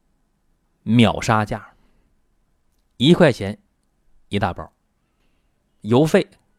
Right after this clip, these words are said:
个人自理。这是我给大家送上的一个春节期间的一个特别贴心的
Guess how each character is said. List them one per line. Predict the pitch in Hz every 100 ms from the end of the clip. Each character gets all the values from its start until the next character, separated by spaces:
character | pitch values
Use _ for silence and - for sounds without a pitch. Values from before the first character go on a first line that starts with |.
| -
个 | 117
人 | 90
自 | 90 95
理。 | 82 _ _ _ _ _ _ _ _ _
这 | 135
是 | 113
我 | 101 113
给 | 107
大 | 90 87
家 | 87 82 85 _ _ _ _
送 | - - 147
上 | 104 110
的 | 95 80
一 | 87
个 | - 95 80 82 - _ _ _ _ _ _ _ _ -
春 | - 160 165
节 | 110 120
期 | - 123
间 | 110 107
的 | 95
一 | 85
个 | 92 92
特 | - 120
别 | 113
贴 | - - 165 165
心 | - 143
的 | 131 87